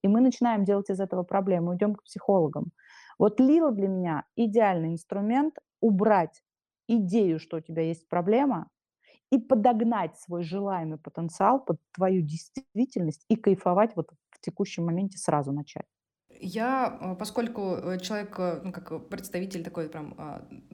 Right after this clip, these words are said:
Speaker 2: творчества, творчества, да, как говорится. <laughs> Ну, а почему я, я так говорю, да, опять-таки, э, потому что, м, я понимаю, что, а, все, э,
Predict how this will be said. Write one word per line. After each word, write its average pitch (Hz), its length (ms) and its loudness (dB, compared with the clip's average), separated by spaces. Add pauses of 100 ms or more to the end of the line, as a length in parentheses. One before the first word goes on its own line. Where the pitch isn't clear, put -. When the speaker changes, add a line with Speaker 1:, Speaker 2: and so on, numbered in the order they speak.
Speaker 2:
творчества, 202 520 -6
творчества, 240 500 -6
да, 160 140 -8
как 190 160 -16
говорится. 175 380 -4
<laughs> 247 380 -2 (440)
Ну, 262 280 2
а 190 180 -2
почему 220 360 -6
я, 185 320 -2
я 190 160 -4
так 190 160 -6
говорю, 180 320 -6
да, 202 320 -4
опять-таки, 170 800 -8
э, 160 300 -8 (280)
потому 208 280 -6
что, 190 500 -4 (160)
м, 185 380 -2
я 240 380 -2
понимаю, 220 500 -4
что, 185 540 -4
а, 170 200 -6
все, 202 500 -6
э, 170 300 -8